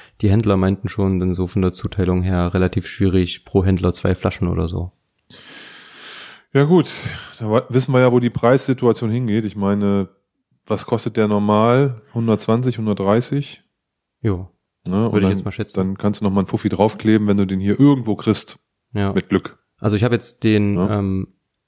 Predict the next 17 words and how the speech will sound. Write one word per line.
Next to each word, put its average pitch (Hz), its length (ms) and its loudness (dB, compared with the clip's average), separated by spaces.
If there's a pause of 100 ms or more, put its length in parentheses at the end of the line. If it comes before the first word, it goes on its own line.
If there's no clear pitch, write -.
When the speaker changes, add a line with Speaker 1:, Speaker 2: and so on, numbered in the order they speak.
(380)
Speaker 1:
den 110 100 0
aktuellen, 117 640 0
also - 180 -4
für 104 120 -4
den, 98 280 0
für - 160 -4
den 92 400 0
britischen 131 380 0
Markt 113 260 -2
gesehen, 104 420 0
den 101 100 0
gibt's - 180 0
auch 101 140 -2
hier 110 320 2
in 95 120 -2
deutschen 101 360 0
Shops - 400 -4